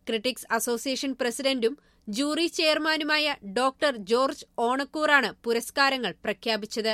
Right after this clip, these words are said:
തേക്കിൻകാട് ജോസഫ്, ബാലൻ തിരുമല, ഡോക്ടർ അരവിന്ദൻ വല്ലച്ചിറ, പ്രൊഫസർ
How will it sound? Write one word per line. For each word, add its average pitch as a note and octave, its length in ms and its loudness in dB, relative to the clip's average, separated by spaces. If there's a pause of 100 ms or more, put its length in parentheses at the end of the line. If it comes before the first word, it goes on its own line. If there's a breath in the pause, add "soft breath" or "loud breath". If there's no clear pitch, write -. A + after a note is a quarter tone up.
(120)
തേക്കിൻകാട് F#4 680 4
ജോസഫ്, E4+ 480 -2 (240)
ബാലൻ C4+ 480 4
തിരുമല, D4 420 -2 (420)
ഡോക്ടർ C4 420 0 (140)
അരവിന്ദൻ C4+ 580 0
വല്ലച്ചിറ, B3+ 560 0 (180)
പ്രൊഫസർ C4+ 460 2